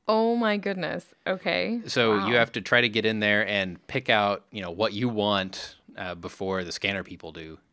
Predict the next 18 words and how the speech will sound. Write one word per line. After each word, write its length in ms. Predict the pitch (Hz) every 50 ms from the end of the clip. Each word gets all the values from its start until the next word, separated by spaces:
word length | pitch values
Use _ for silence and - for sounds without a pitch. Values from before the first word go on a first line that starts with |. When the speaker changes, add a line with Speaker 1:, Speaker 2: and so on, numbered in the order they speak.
| _ _
Speaker 2:
'cause 240 | - 92 80 - - _ -
they 120 | 95 98
don't 140 | 98 98 92
know 80 | 92 92
what 100 | 87 -
they're 120 | 82 82
looking 280 | 82 87 - - 80 80
for. 260 | - - 80 78 80
They 120 | 82 82 82
just 220 | 85 90 - - - - -
are 80 | 90
trying 240 | - - 85 85 82
to 60 | 85
make 200 | 82 80 80 -
some 120 | - - 80
money. 300 | 82 85 80 78 - - _ _ 294 - _ _ _ _ _ _ _ _ _ _ _ _ _ _ _ _ _ _ -
Speaker 1:
That's 500 | - 170 175 170 170 - - - - - _ -
incredible. 1000 | 156 151 156 156 156 - - - - 143 139 - - - - 78 - - 175